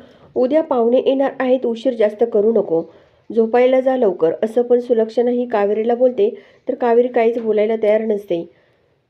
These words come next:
तर इकडे सुलक्षणा पुन्हा बोलते की, "तुला एकदा सांगितलेलं ऐकू येत नाही का?" यावर आता इकडे कावेरी हळूच "हो" असं बोलते. त्यानंतर सुलक्षणा तिथून जाते. आता लगेच हा यश उठून उभा राहतो आणि या कावेरीला बोलतो की,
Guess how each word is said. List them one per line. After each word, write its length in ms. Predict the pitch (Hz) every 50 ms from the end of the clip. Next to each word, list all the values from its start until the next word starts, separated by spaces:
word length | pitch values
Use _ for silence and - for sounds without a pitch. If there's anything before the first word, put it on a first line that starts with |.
| _ _ -
तर 120 | 233 233
इकडे 280 | 247 254 254 233 214 240 247 - - _ _ _ _ -
सुलक्षणा 400 | 247 247 247 240 254 269 277 269
पुन्हा 320 | 269 254 247 247 247 254
बोलते 280 | 240 214 202 202 233 233
की, 140 | 233 240
"तुला 240 | 233 233 240 240 240 - -
एकदा 300 | - 208 208 208 240 262
सांगितलेलं 720 | 254 - 269 254 254 247 262 247 262 262 247 240 240 240 - - - - _ _ -
ऐकू 280 | - 202 202 202 247 247
येत 180 | 247 247 247
नाही 220 | 220 190 190 202 202
का?" 200 | 190 180 170 180 - _ _ 226
यावर 240 | 220 220 226 240 254
आता 180 | 262 262 277
इकडे 280 | 285 277 277 226 220 240 240 - - - _ _ -
कावेरी 360 | 254 233 220 226 247 254 285
हळूच 240 | 285 269 285 277 269 277
"हो" 160 | 269 269 - -
असं 220 | 254 247 - 254 240
बोलते. 280 | 262 269 240 240 247
त्यानंतर 440 | 240 240 233 220 220 226 240 240 247
सुलक्षणा 480 | 254 - 240 208 220 220 - 247 240 240
तिथून 320 | 240 220 208 - 226 233
जाते. 360 | 233 240 240 240 226 226 233 233 - - - - _ _ _ -
आता 240 | - 214 226 240 240
लगेच 260 | 254 247 254 262 254 -
हा 160 | - 254 233
यश 260 | 240 240 233 240 240
उठून 260 | 240 233 233 247 240 -
उभा 240 | 220 226 226 240 233
राहतो 380 | 220 190 - 165 160 165 - - _ _ _ _ _ _ _ -
आणि 260 | - 214 214 226 233
या 100 | 240 226
कावेरीला 500 | 240 233 240 214 202 208 208 208 226 226
बोलतो 260 | 214 214 190 - - 214
की, 160 | 214 240